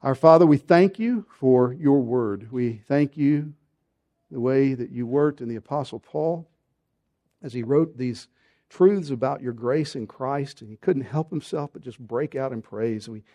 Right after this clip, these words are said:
we ask that you would show us what you showed him, that you would make us people that are just overwhelmed with your glory, that we would be filled with wonder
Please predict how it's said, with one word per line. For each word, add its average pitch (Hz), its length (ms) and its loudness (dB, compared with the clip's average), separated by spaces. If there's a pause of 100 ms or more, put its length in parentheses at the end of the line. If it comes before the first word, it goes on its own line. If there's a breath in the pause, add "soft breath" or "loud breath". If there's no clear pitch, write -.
(680)
we 139 180 4
ask 185 240 2
that 165 140 -6
you 147 140 0
would 135 140 0
show 170 320 0
us 170 160 0
what 160 120 -8
you 127 80 -6
showed 127 340 -4
him, 110 400 -16 (1120)
that 127 100 -8
you 147 120 0
would 151 120 0
make 147 300 -2
us 139 240 0
people 120 460 -6
that 117 120 -8
are 120 40 -12
just 214 240 -12 (100)
overwhelmed 127 840 -4 (840)
with 123 340 -2
your 139 440 -2 (140)
glory, 120 440 -2
that 107 160 -16 (140)
we 143 100 -6
would 135 140 -8
be 127 100 -4
filled 170 340 -4
with 120 200 -8
wonder 120 560 -12